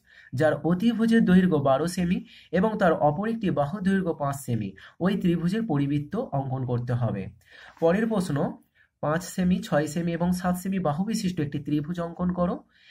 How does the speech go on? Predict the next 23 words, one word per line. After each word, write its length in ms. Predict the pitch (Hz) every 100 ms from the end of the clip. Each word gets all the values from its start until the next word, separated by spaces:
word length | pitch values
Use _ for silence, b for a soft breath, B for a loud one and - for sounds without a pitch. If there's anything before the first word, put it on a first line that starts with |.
| B B
এবং 160 | 170 190 -
ওই 140 | 175 202
ত্রিভুজটির 500 | 214 226 226 - 170 156
একটি 200 | 151 185 180
পরিবৃত্ত 460 | 147 151 156 - -
অঙ্কন 320 | 143 139 135 123
করো। 220 | 117 98 98 B B 135
মোটামুটি 460 | 165 196 208 220 226
পরিবৃত্ত 380 | 160 165 190 190 202
থেকে 220 | 202 202
তোমাদের 360 | 190 165 156 156 156
এই 120 | 151 147
তিন 140 | 185 196
টাইপের 380 | 202 202 196 185
প্রশ্ন 280 | 151 147 180
ভালো 220 | 180 143 143
করে 140 | 156
প্র্যাকটিস 400 | 170 135 123 160 -
করে 200 | 165 160
যাবে। 220 | 160 170 233 -
আশা 260 | 143 196
করা 180 | 196 208
যায় 180 | 180 143